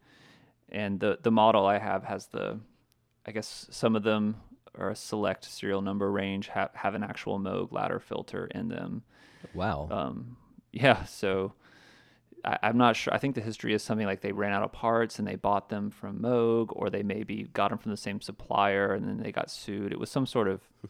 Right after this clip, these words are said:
Speaker 2: <laughs>
Speaker 1: some sort of thing, and I, I didn't know that when I, I just f-, saw it in a pawn shop in Seattle, and I thought it was really interesting looking, and I just looked it up on my phone and kinda read some history of it, and then the next day I went back and got it,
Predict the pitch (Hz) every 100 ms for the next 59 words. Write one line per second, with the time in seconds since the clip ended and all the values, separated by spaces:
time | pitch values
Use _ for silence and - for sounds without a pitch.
0 | - - 123 _ _ _ _ - - _
1 | - 131 143 113 - 110 101 95 98 -
2 | 101 101 98 98 - 120 113 110 107 95
3 | 98 98 120 139 120 - 104 - 104 104
4 | 98 95 - 107 101 - 110 - - 123
5 | 107 - - - 50 - - - 50 -
6 | - - 50 98 - _ _ _ _ -
7 | 214 202 - - - - - - - _
8 | _ - _ - 95 92 - - 101 -
9 | - 87 90 95 98 - 101 95 98 98
10 | 107 - - - - - - _ _ _
11 | - 107 95 - 101 107 - 110 98 101
12 | - 107 98 98 - 98 95 98 98 98
13 | - 104 101 95 98 98 98